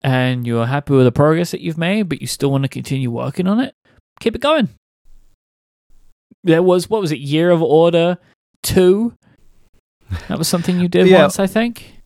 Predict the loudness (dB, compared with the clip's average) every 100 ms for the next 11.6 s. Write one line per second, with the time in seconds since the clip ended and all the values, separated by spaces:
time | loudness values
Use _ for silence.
0 | -4 0 2 0 -4 0 4 4 4 2
1 | 4 4 4 2 2 2 2 0 2 2
2 | 0 -2 -2 0 -2 -2 -4 -2 -2 -2
3 | -6 -10 -20 -20 -18 -14 -12 -14 -16 -18
4 | -14 -4 -2 -2 -2 -2 -4 -6 -8 -16
5 | _ -16 -10 -6 -4 -4 -4 0 2 2
6 | 2 2 4 4 4 2 0 -4 -4 -4
7 | -6 -10 -10 -10 -12 -14 -16 -8 -2 0
8 | 0 0 -2 -2 0 2 2 0 -2 -2
9 | 0 2 2 0 0 0 0 0 0 -2
10 | 0 0 2 -2 -4 -6 -4 -4 -4 -2
11 | 0 0 -2 -6 -16